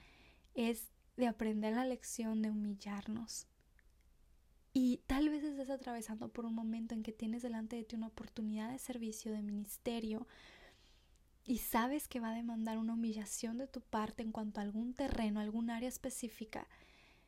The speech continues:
Acéptala. Acéptala porque Dios te quiere dar de su gracia.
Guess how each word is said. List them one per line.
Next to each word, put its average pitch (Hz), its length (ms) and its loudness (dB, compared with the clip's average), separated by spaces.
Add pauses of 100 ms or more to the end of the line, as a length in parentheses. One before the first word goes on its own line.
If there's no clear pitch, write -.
(560)
Acéptala. 214 840 0 (1000)
Acéptala 226 640 0
porque 220 320 0
Dios 208 180 -2
te 220 140 -4
quiere 214 240 -2
dar 202 200 -2
de 208 120 -4
su 214 160 -2
gracia. 214 500 -6